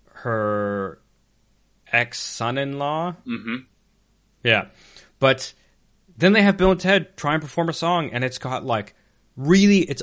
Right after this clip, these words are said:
Speaker 1: all, it's them doing really hard things. Like, it's not a good sound, it's an okay
Speaker 2: They're
Speaker 1: sounding
Speaker 2: playing,
Speaker 1: song. I actually
Speaker 2: playing the
Speaker 1: kinda liked it.
Speaker 2: theremin
Speaker 1: Yeah.
Speaker 2: and doing very guttural
Speaker 1: Throat singing.
Speaker 2: vocal throat singing.
Speaker 1: Yeah,
Speaker 2: Yes,
Speaker 1: but, like,
Speaker 2: yeah.
Speaker 1: cyclical,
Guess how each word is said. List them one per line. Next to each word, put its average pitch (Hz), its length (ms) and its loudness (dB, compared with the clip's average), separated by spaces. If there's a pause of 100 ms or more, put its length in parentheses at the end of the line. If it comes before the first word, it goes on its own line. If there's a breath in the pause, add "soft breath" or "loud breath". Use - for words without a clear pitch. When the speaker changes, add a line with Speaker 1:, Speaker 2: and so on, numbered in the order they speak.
Speaker 1:
all, 185 240 6
it's 156 240 -4
them 175 200 4
doing 175 220 0
really 131 240 0
hard 117 440 -4
things. 82 580 -8
Like, 110 300 -4 (100)
it's 127 220 -6
not 170 160 6
a 160 40 6
good 139 220 0
sound, 127 240 0
it's 147 140 -4
an 208 120 4
okay 311 120 2
Speaker 2:
They're 180 80 4
Speaker 1:
sounding 143 280 6
Speaker 2:
playing, - 20 -
Speaker 1:
song. 143 200 4
I 127 60 6
actually 165 240 2
Speaker 2:
playing 170 160 0
the - 60 4
Speaker 1:
kinda 120 140 4
liked 98 80 0
it. 92 40 -2 (120)
Speaker 2:
theremin 85 140 -12 (380 soft breath)
Speaker 1:
Yeah. 104 340 2
Speaker 2:
and 98 260 -12
doing 131 320 2
very 127 560 2 (200)
guttural 147 480 8
Speaker 1:
Throat 151 100 4
singing. 127 260 4
Speaker 2:
vocal 120 440 4
throat 95 360 -8
singing. 82 460 -6
Speaker 1:
Yeah, 135 220 4
Speaker 2:
Yes, 120 80 -2
Speaker 1:
but, 143 140 6
like, 135 100 6
Speaker 2:
yeah. - 100 0
Speaker 1:
cyclical, 202 420 4